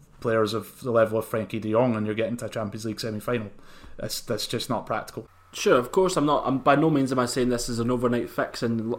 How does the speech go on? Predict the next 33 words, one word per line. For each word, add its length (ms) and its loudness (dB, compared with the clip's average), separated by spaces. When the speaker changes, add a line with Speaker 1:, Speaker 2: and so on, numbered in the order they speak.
Speaker 2:
and 160 0
you 80 -2
can 160 -2
just 220 -4
lift 340 -2
and 140 0
shift 340 -6
a, 540 -8
a 100 -2
model 440 2
as, 280 -4
as 160 -4
simply 300 -4
as 100 -4
it 60 -6
was 140 -12
positioned. 520 -4
I 40 -4
know 180 0
that 160 -4
this 180 -8
is 120 -6
a, 220 -2
a 100 -6
long-term 560 0
strategy, 500 -2
but 320 -4
it 140 4
just 140 -2
appears 300 2
to 100 2
be 140 4
a, 100 2